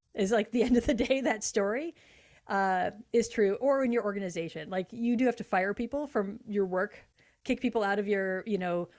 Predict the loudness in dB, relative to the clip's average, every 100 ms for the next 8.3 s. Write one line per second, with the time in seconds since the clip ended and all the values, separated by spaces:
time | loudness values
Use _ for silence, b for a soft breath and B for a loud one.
0 | b -4 -2 -2 -2 -2 -2 -2 B B
1 | B B 0 2 2 2 -2 -4 -4 0
2 | 0 -2 -12 -16 -4 -2 -2 0 0 0
3 | -4 -8 -4 0 0 0 -2 -2 -4 -4
4 | -2 -2 -2 -4 -2 -2 0 0 0 0
5 | -4 -4 -4 -4 -2 -2 -2 -4 b b
6 | b b -2 0 2 2 0 0 0 0
7 | 0 0 2 0 -2 -6 -6 -6 -6 -6
8 | -6 -8